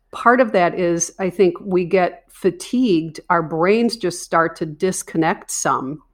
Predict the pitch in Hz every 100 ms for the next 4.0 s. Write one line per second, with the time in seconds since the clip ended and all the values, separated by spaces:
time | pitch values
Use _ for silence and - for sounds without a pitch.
0 | _ 214 170 180 196 208 180 185 170 190
1 | 196 202 165 185 190 190 180 165 - -
2 | 226 285 349 - 381 185 175 185 185 185
3 | 180 175 - 190 180 160 165 156 139